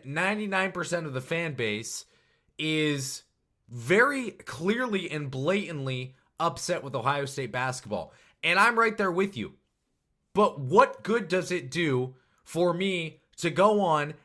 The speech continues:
every single show for a recap episode and then a preview episode and say, "Boy, doesn't this team suck?" It's true. This team sucks right now.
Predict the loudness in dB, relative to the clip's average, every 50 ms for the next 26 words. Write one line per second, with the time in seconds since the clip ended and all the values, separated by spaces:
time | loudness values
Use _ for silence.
0 | _ _ 0 2 2 2 2 0 -2 -2 -4 -4 -4 -6 -4 -4 -4 -4 -4 -4
1 | -2 -2 0 0 0 -2 -2 -4 -8 -12 _ _ _ _ _ _ _ -4 0 2
2 | 4 4 4 2 0 0 -2 0 0 2 2 2 2 2 0 0 -2 -6 -4 -2
3 | 0 0 0 0 0 -2 -2 -2 -4 -4 -6 -6 -4 -4 -2 -2 -2 -4 -6 -6
4 | -6 -4 -6 -6 -6 -8 -8 -8 -4 -4 -2 -2 -2 -2 -4 -6 -10 _ _ _
5 | _ _ _ _ _ -6 -4 -4 -4 -4 -4 -2 0 0 0 0 0 2 2 4
6 | 4 4 4 2 2 2 0 -4 -4 -4 -6 -6 -6 -8 -8 -8 -8 -6 -6 -8
7 | -6 -4 -2 -2 -2 -4 -8 -16 -20 -20 _ _ _ _ _ _ _ _ _ _
8 | _ _ _ _ -4 -2 -2 -2 -2 -6 -8 -6 -4 -2 0 2 2 2 2 0
9 | -2 -2 -6 -10 _ _ _ _ _ _ _ -6 -2 -2 -2 -2 -4 -4 -4 -4
10 | -2 -2 -4 -6 -6 -2 2 2 2 2 2 -4 -2 0 2 2 2 0 -2 -2
11 | -2 -2 -2 -4 -6